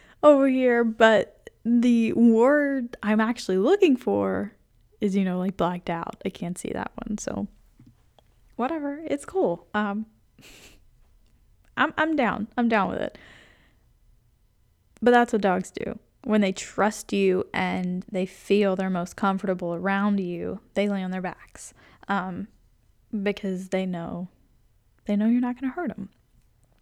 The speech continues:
Now, here, <laughs> I don't know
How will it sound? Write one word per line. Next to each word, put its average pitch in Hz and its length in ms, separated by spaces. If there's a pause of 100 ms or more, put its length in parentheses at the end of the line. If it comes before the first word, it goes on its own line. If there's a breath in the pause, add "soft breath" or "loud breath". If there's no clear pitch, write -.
(1200 loud breath)
Now, 214 400 (180)
here, 285 400 (240 loud breath)
<laughs> - 240
I 277 60
don't 220 280
know 202 260